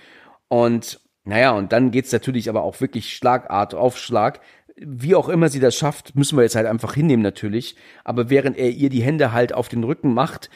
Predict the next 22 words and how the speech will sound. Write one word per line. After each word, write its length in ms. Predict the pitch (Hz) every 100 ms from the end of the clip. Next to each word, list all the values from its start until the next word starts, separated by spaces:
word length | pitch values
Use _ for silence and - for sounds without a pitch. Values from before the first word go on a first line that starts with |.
| - -
kann 240 | - 170
sie 200 | 143 139 -
irgendwo, 920 | 190 226 220 214 - 143 165 208 - _ _ _ -
oder 220 | 143 131
zumindest 420 | - 135 143 127
sie 120 | - 107
auf 120 | 101
den 200 | 117 101
Boden, 280 | 139 156 113
auf 140 | 92
die 100 | 107
Knie 320 | - 147 135
hat, 280 | 92 110 -
irgendwie 420 | 165 208 208 170
kann 220 | 151 147 156
sie 100 | 135
eine 140 | 120
Nadel 420 | 110 101 127 113
jetzt 300 | 98 - -
einem 200 | 120 107
irgendwo 460 | 98 110 120 113 98
rausholen 640 | 90 90 101 - 107 113